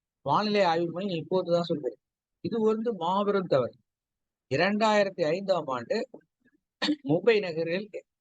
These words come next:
தொண்ணூத்தி அஞ்சு சென்டிமீட்டர் மழை பெய்தது. இதனால் அங்க பெருவெள்ளம் ஏற்பட்டது. அதுக்கு அடுத்து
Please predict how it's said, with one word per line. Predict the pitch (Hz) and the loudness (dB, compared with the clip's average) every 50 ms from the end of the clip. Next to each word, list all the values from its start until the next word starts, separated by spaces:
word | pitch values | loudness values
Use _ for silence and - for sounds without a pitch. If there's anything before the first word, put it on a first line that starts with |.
| _ _ - 185 | _ _ -8 -6
தொண்ணூத்தி | 190 196 196 190 185 | -4 -4 -4 -2 0
அஞ்சு | 175 160 151 | -2 -2 -2
சென்டிமீட்டர் | - - 147 139 156 151 151 - 139 127 | -4 -6 -4 -2 -2 -2 -4 -6 -6 -4
மழை | 127 120 120 117 | 0 0 0 0
பெய்தது. | 110 101 95 90 - _ _ _ _ _ _ _ _ _ _ _ | 0 -2 -4 -6 -10 _ _ _ _ _ _ _ _ _ _ _
இதனால் | - 165 175 180 185 190 190 | -4 -2 -2 0 0 0 0
அங்க | 185 170 156 - | 0 -2 -2 0
பெருவெள்ளம் | 151 151 160 170 165 156 151 151 143 139 | 2 2 4 2 2 0 -2 -4 -6 -6
ஏற்பட்டது. | 120 120 117 113 117 110 _ _ _ _ _ _ _ _ _ _ _ _ _ _ _ _ _ _ _ _ | -6 -8 -8 -8 -12 -16 _ _ _ _ _ _ _ _ _ _ _ _ _ _ _ _ _ _ _ _
அதுக்கு | - 123 127 143 151 160 156 - 139 | -2 0 2 2 2 0 0 0 0
அடுத்து | 120 127 151 196 254 220 - 175 139 127 135 175 208 226 226 | 2 2 2 2 0 -2 -2 -2 0 0 0 0 -2 -4 -6